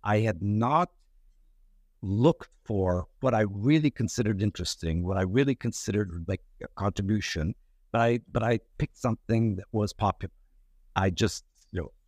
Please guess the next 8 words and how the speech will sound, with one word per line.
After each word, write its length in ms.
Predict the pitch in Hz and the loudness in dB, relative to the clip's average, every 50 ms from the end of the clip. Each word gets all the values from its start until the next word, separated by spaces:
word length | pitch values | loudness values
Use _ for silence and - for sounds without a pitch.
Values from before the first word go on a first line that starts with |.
| _ - - _ _ _ - | _ -20 -20 _ _ _ -6
became 400 | - - - - 117 113 113 117 | -6 -4 -2 0 0 2 2 2
part 320 | - - - 101 101 98 98 | 0 0 0 2 2 2 2
of 140 | 90 78 90 | 0 0 0
a, 260 | 95 95 92 90 - - - _ _ _ _ _ - | 0 0 0 -2 -4 -10 -18 _ _ _ _ _ -14
a 100 | - - _ _ _ - _ - | -14 -14 _ _ _ -20 _ -2
fad. 240 | - 123 107 87 - _ _ _ _ _ _ _ _ _ _ _ _ _ _ - | 0 2 2 0 -2 _ _ _ _ _ _ _ _ _ _ _ _ _ _ -2
Now, 640 | 113 113 117 123 120 120 120 120 117 117 120 120 - _ - | 0 2 2 4 4 4 2 2 2 2 0 0 -4 _ -8
uh, 340 | - 120 113 107 110 110 104 | -6 -2 0 2 2 2 0